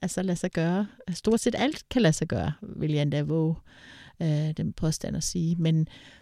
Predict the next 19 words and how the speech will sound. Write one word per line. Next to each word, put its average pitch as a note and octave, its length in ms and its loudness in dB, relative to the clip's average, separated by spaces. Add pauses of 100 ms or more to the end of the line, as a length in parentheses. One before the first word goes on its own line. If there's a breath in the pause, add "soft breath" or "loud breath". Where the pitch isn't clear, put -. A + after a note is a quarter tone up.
(140 loud breath)
men F#3+ 200 6
det F#3 80 4
er F3+ 40 6
også G#3+ 200 4
måden, A3 420 8
man G3 120 4
gør G3+ 160 4
det C4+ 120 0
på, B3 120 4
tilrettelægger G#3+ 560 2
sin G#3 200 4
behandling B3 480 2
på, B3 420 2
og F#3+ 140 2
så, A3+ 340 4
øhm, F#3+ 460 4 (1040 loud breath)
ja, G#3+ 200 6 (420 loud breath)
så - 180 0 (420)
undres, B3+ 520 4